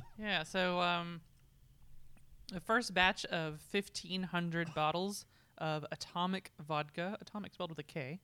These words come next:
by the way, the only consumer good to come out of Chernobyl in thirty-five years, was seized by Ukrainian authorities on March nineteenth. Uh, in Kiev, uh, tax stamps, meaning money, appear to be the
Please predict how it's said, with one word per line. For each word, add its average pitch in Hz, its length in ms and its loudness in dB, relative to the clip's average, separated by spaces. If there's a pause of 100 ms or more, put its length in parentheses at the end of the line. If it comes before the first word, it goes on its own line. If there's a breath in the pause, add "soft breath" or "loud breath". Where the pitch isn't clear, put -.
by 139 80 -6
the 135 80 -8
way, 185 100 -8 (640)
the 202 120 -2
only 220 220 6
consumer 196 420 4
good 175 260 4
to 196 80 2
come 190 220 2
out 160 160 6
of 156 100 -2
Chernobyl 202 520 6
in 180 80 0
thirty-five 160 600 2
years, 131 400 -2 (600)
was 196 220 2
seized 311 400 4
by 208 140 8
Ukrainian 262 680 2
authorities 160 540 4
on 151 120 0
March 151 340 0
nineteenth. 165 720 -2 (520)
Uh, 151 180 4
in 156 160 0
Kiev, 160 500 0 (240)
uh, 151 360 0 (220)
tax - 360 0
stamps, - 720 0
meaning 160 360 -2
money, 143 300 -2 (480)
appear 349 360 -2
to - 120 -10
be 294 80 0
the 226 160 -2